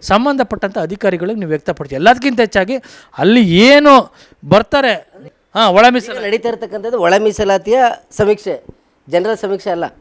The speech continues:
Speaker 1: ಗಳಂ ಮೀಸಲಾತಿ,
Speaker 2: ಒಳ, ಒಳ, ಆ?
Speaker 1: ಗಳಂ ಮೀಸಲಾತಿ.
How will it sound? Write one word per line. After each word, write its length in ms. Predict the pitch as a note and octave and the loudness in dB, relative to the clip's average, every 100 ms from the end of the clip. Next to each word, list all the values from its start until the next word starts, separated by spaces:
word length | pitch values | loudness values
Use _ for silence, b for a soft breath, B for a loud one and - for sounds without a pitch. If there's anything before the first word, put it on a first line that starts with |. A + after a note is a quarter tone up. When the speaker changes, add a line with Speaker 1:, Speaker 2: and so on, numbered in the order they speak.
| _ b b b C3+ | _ b b b -4
Speaker 1:
ಗಳಂ 460 | D3 F#3+ G#3+ G3+ | 2 2 2 -2
ಮೀಸಲಾತಿ, 720 | D#3+ E3 D3+ C3+ B2 - G#2+ G2+ - _ | -8 -10 -8 -10 -12 -16 -20 -20 -20 _
Speaker 2:
ಒಳ, 80 | D#3 | -18
ಒಳ, 180 | D3+ D#3 | -16 -18
ಆ? 40 | - - F3+ - C3+ | -20 -20 -20 -20 -6
Speaker 1:
ಗಳಂ 600 | E3+ G3 A#3 A#3 A3 F#3+ | 0 2 2 -2 -8 -8
ಮೀಸಲಾತಿ. 800 | F3 - C3 A#2 A2 - G#2 | -8 -8 -6 -8 -10 -12 -16